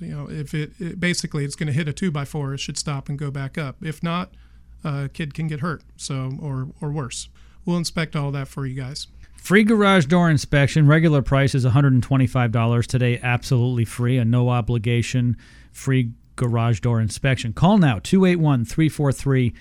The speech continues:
Speaker 2: three six three two. Only eight of these are available to my listeners today. Two eight one, three four three, three six three two. I don't know why you wouldn't take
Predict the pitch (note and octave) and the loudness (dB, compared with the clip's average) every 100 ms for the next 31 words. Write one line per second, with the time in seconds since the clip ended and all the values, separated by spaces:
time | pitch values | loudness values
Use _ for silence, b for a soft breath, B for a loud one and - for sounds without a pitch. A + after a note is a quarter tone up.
0 | B B - D#3 C3 - C#3 - C3+ C3 | B B 2 2 4 0 -4 -2 0 0
1 | - D3 A#2+ - D#3 C#3+ C3+ C#3+ F#3 F3 | 2 2 2 2 4 4 2 2 4 4
2 | B2 A#2 A#2+ A#2+ G#2+ - b b b b | 2 2 2 0 -2 -8 b b b b
3 | C#3+ C3+ A#2+ C3+ C3+ B2+ B2+ C3 B2+ B2 | 2 2 4 2 2 0 -2 0 2 2
4 | A#2+ A#2+ - B2+ A2+ - C#3 B2 A#2+ F#2 | 0 -2 0 -2 -2 -2 0 2 0 -2
5 | - - F#3 E3 E3 D3+ C3+ B2+ B2 - | -4 2 4 4 2 2 2 2 0 -4
6 | - - D3+ C3+ D3 C3+ - C3 B2 - | -10 -2 0 0 0 -2 0 -2 -2 -2
7 | C#3 C3+ - C3 - - C3+ B2 - C3 | -2 0 0 -4 -4 -2 0 0 2 0
8 | B B F3 A3 G#3+ C#3 D#3 F3+ D3 B2 | B B 4 6 6 4 4 4 4 4
9 | D#3 D3+ B2 - C#3+ - | 2 0 -2 0 0 -2